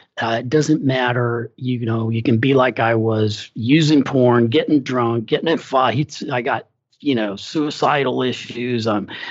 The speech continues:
smoking pot every day. God doesn't care. Come to my son as you are. And then once I got into relationship with Jesus, the Holy Spirit started just walking me out of those sins.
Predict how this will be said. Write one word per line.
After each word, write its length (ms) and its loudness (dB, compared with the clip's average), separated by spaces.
smoking 480 2
pot 260 0
every 240 -2
day. 380 -2
God 260 2
doesn't 260 -2
care. 320 -6
Come 380 -2
to 140 -4
my 140 2
son 480 -2
as 360 0
you 160 0
are. 320 -4
And 160 4
then 160 6
once 280 2
I 80 2
got 280 -2
into 240 -2
relationship 640 -2
with 100 -2
Jesus, 480 0
the 120 -2
Holy 240 0
Spirit 440 -2
started 400 -4
just 260 -6
walking 500 2
me 160 2
out 220 -4
of 140 -8
those 220 -4
sins. 460 -2